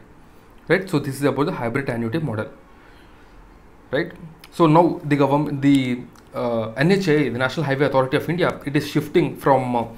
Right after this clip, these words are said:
this E P C to hybrid annuity models. Okay, because this hybrid annuity model, the risk is shared both by the government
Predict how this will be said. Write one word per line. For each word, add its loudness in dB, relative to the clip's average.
this 0
E 0
P -2
C 0
to -2
hybrid 2
annuity 0
models. -4
Okay, 0
because 0
this -6
hybrid 2
annuity 2
model, 0
the 4
risk -2
is 0
shared 0
both -2
by 0
the -4
government 4